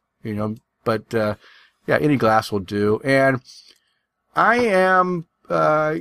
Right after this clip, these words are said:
gonna give this a memorable rating. This is, uh, one that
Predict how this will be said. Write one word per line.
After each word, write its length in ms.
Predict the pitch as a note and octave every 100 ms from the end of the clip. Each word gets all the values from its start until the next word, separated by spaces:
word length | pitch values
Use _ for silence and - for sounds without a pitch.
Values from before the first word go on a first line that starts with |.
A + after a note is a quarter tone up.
| F3
gonna 180 | F3+ D#3+
give 200 | E3+ E3+
this 160 | E3+
a 40 | B2+
memorable 600 | B2+ F3+ G#3 F#3 G3 E3+
rating. 480 | E3 G3+ B3 A3+ -
This 200 | E3+ E3+
is, 300 | G3+ E3+ C#3+
uh, 240 | E3 D#3 D3+
one 300 | D3 F#3 F#3
that 160 | D#3+